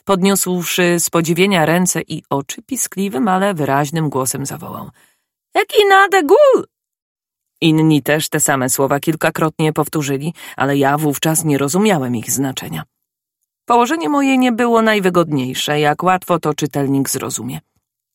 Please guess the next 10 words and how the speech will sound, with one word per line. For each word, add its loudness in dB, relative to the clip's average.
Na 4
koniec, 0
dobywszy 2
całych 0
sił 0
na 2
uwolnienie 0
się -2
od -2
więzów, -4